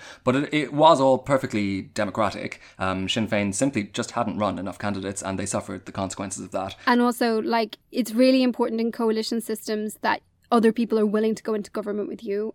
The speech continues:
Speaker 2: and people weren't willing to go into government with Sinn Féin, and that's the result of it as well.
Speaker 1: Right, yeah, absolutely. Um, so, you know, Fianna Fáil and Fine Gael technically came out well from this, but at the same time, the whole situation, the whole scenario, just, it wasn't a good look for them.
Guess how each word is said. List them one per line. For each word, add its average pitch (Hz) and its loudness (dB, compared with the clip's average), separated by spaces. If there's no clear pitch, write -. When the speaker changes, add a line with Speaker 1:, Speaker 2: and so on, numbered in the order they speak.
Speaker 2:
and 208 -6
people 220 -8
weren't 202 -4
willing 208 -4
to - -20
go 240 -10
into 214 -6
government - -8
with - -16
Sinn 202 -4
Féin, - -6
and 233 -4
that's 202 -8
the - -18
result 208 -8
of - -10
it - -12
as 208 -14
well. - -8
Speaker 1:
Right, 98 -6
yeah, 101 -4
absolutely. 98 -8
Um, 110 2
so, 127 2
you 143 -4
know, 135 4
Fianna 151 -2
Fáil 127 2
and 113 0
Fine 113 -2
Gael 104 2
technically 170 0
came 98 -4
out 98 -2
well 120 2
from 95 -6
this, 87 -6
but - 0
at 147 0
the 170 -4
same 226 0
time, 156 2
the 143 4
whole 175 2
situation, 135 0
the 127 -2
whole 143 -2
scenario, 117 2
just, 113 -6
it 120 -2
wasn't 110 0
a 104 -4
good 107 0
look 113 0
for 98 -8
them. 82 -10